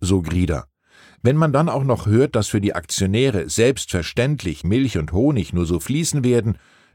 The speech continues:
denkt man einen kurzen Augenblick an Gotthold Ephraim Lessing. Nicht die Kinder bloß speist man mit Märchen ab.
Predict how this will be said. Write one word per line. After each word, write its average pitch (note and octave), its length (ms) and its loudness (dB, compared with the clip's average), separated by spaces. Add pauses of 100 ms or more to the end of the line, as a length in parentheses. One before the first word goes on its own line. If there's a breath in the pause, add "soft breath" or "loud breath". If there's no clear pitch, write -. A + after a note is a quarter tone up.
(120)
denkt C#3 260 -2
man C3+ 220 0
einen A#2+ 340 -2
kurzen D#3+ 400 -2
Augenblick G#2+ 540 0
an F#2 220 0
Gotthold E2+ 520 -2
Ephraim D#2+ 540 -4
Lessing. C#2+ 440 -2 (260)
Nicht C3+ 320 0
die D#3+ 80 2
Kinder D#3 340 2
bloß F2+ 260 2
speist F2+ 440 -2
man E2+ 100 4
mit E2 220 0
Märchen F2 420 2
ab. D#2 260 -6